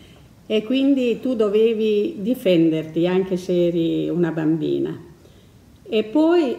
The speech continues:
eh, cos'è successo oltre alla guerra? Che mio padre, che faceva il militare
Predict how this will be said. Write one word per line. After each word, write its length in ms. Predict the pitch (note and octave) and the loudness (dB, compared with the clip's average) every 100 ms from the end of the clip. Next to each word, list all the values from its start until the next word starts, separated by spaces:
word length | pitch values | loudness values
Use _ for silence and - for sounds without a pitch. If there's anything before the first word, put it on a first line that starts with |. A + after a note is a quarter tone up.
| - | -6
eh, 560 | G3 F#3 F3+ F3 E3+ E3 - - - - - - | -2 0 2 0 -2 -4 -10 -20 -20 -20 -20 -16
cos'è 300 | - A#3+ A#3 | -4 -2 0
successo 920 | A3+ A3+ G#3+ - F3+ D#3+ - E3 D3+ - - - | -2 -4 -4 -2 0 -2 -6 -8 -8 -10 -20 -4
oltre 340 | F#3+ F#3+ F#3+ | 0 0 0
alla 180 | E3+ D#3+ | 0 -2
guerra? 720 | D3+ E3 D#3 D3 C#3 - - - - - - - - - - | -2 -2 -4 -6 -8 -12 -16 -20 -20 -20 -20 -20 -20 -20 -6
Che 540 | A#3 G#3+ G#3+ G3 - - - - - - - - | 0 2 2 -2 -6 -18 -20 -20 -20 -20 -20 -10
mio 220 | F#3+ G#3+ | -4 -2
padre, 680 | G#3 G3+ F#3 F3+ F#3 A3+ C#4+ | -2 0 0 0 0 -2 -2
che 400 | - G#3 F3+ E3 | -2 0 2 0
faceva 400 | F3+ F3+ F#3+ F3+ | -2 -4 -2 0
il 120 | F3 | 0
militare 880 | F3+ F#3 F3+ G3 F#3+ F3+ D#3 D#3 D3 | 2 2 0 -2 -2 -2 -2 -2 -4